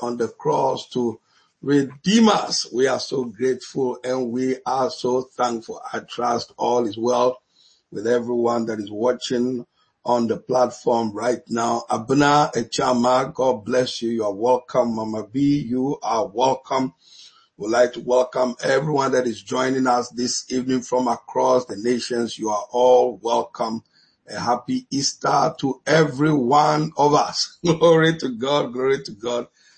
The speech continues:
As usual, let's start sharing, let's start sharing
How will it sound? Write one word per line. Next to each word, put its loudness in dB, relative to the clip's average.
As 0
usual, 6
let's 0
start -4
sharing, -4
let's -2
start -6
sharing -4